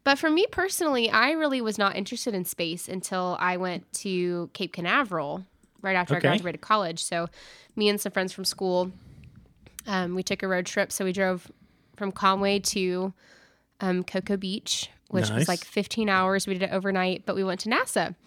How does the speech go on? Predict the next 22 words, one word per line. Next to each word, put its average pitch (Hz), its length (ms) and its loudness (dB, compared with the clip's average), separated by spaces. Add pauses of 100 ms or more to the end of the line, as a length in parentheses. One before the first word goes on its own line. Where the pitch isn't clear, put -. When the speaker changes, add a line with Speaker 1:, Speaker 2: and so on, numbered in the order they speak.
(600)
Speaker 1:
And 185 400 2 (140)
that 233 220 4
was 202 220 4
the - 120 -6
coolest 247 560 2
thing 190 400 2
that 185 300 4 (460)
I've 202 220 6
done 185 240 4
in 180 100 0
a 180 80 0
long 185 280 -2
time, 208 360 -2
was, 185 160 -6
like, 185 180 -4
going 196 380 2
and, 185 240 -2
and 202 160 2
getting 208 240 4
to 190 80 -4
see, 196 320 0
like, 170 300 -2